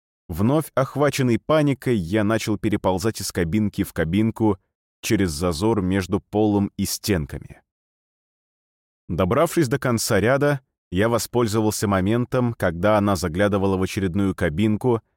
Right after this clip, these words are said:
перебрался на другую сторону и бросился к выходу. Оказавшись на улице, я понёсся вперёд, почти ничего не видя из-за слёз и хлорки, разъедающей глаза.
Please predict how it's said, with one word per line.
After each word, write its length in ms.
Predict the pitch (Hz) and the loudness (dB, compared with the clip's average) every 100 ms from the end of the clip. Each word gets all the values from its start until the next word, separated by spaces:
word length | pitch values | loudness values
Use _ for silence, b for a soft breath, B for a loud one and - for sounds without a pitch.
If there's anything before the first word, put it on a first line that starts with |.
| _ _ _ _ | _ _ _ _
перебрался 540 | 143 139 135 123 - | 0 0 2 2 2
на 120 | 104 92 | -2 0
другую 300 | 101 107 90 | 0 0 -2
сторону 540 | - 175 180 170 156 - | 0 0 2 2 0 -2
и 100 | 156 | -4
бросился 720 | 104 156 127 120 131 120 - 123 | -2 -2 -2 -2 -4 -6 -6 -8
к 100 | 107 | -8
выходу. 600 | 98 120 - 80 - - - _ _ _ - | -4 -4 -4 -8 -10 -16 -20 _ _ _ -8
Оказавшись 580 | 101 127 123 - 110 - | -4 0 0 0 -4 0
на 120 | 101 | 2
улице, 560 | 135 135 - - 107 - _ _ | 2 2 0 -2 -2 -4 _ _
я 140 | 90 | -6
понёсся 560 | 87 117 160 147 - 143 | -2 0 2 0 0 -2
вперёд, 540 | - 131 151 160 - - _ _ | 0 2 4 2 0 -12 _ _
почти 400 | - 90 - - | -8 -6 -6 -2
ничего 520 | 135 131 - 117 110 120 | 0 0 0 -2 0 2
не 140 | 101 | 0
видя 300 | 87 107 98 | 0 0 2
из-за 240 | 95 87 | 0 0
слёз 540 | 85 85 82 95 - - _ | -4 -4 -4 -4 -6 -12 _
и 100 | - | -10
хлорки, 680 | 85 78 80 85 71 - 50 - _ | -8 -4 -2 -2 -4 -10 -16 -18 _
разъедающей 640 | - 85 85 76 71 - 76 | -10 -6 -4 -4 -6 -8 -8
глаза. 500 | 76 73 53 50 | -8 -8 -10 -14